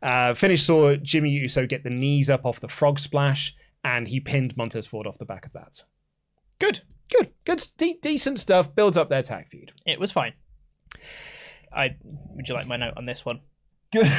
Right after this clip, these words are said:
Speaker 1: <laughs> Good match, comma, probably.
Speaker 2: I was half talking to Luke when I was watching this, I'll be honest.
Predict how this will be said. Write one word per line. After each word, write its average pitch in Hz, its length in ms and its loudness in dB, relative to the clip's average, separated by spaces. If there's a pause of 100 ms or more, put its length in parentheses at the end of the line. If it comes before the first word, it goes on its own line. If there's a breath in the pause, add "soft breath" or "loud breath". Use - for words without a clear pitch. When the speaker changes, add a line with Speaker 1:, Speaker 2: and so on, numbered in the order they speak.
(560)
Speaker 1:
<laughs> - 640 0
Good 254 220 2
match, 190 380 2 (220 loud breath)
comma, 156 520 4 (140)
probably. 120 640 0
Speaker 2:
I 143 140 0
was 147 160 0
half 139 260 0
talking 127 320 -4
to 120 100 -8
Luke 117 220 -8
when 117 80 -8
I 110 60 -8
was 113 160 -12
watching - 340 -12
this, - 180 -14
I'll - 100 -10
be 120 100 -10
honest. 123 440 -10